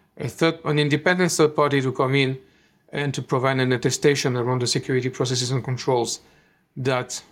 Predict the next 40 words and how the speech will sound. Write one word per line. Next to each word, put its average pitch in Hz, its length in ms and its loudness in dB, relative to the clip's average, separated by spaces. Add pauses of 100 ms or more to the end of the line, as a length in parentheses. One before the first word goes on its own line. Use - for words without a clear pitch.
(180)
builds 131 260 0
up 127 200 2 (260)
the 123 140 -4
software 135 420 2
as 123 140 2
a 120 40 -2
service 120 600 -2 (140)
they're 123 160 -6
providing, 117 440 -6 (200)
right? 139 240 -4
So, 131 320 0 (1200)
so - 140 -8
it's 160 120 -2
a 170 40 0
lot 180 180 2
of 202 80 4
interactions 165 840 2
with 143 120 2
the 143 100 2
client, 131 420 0
a 135 60 2
lot 139 260 4
of, 135 180 4
uh, 139 200 4
first, 147 280 2
of 127 100 0
course, 151 200 0
a 131 40 4
lot 143 200 4
of 151 100 4
understanding 139 720 2 (100)
around 127 320 0
their 127 120 4
businesses, 135 720 0
their 117 200 2
risks, 135 500 0 (540)
uh, 131 220 -2
their 123 200 0
policies, 139 920 0 (180)
um, 123 760 -6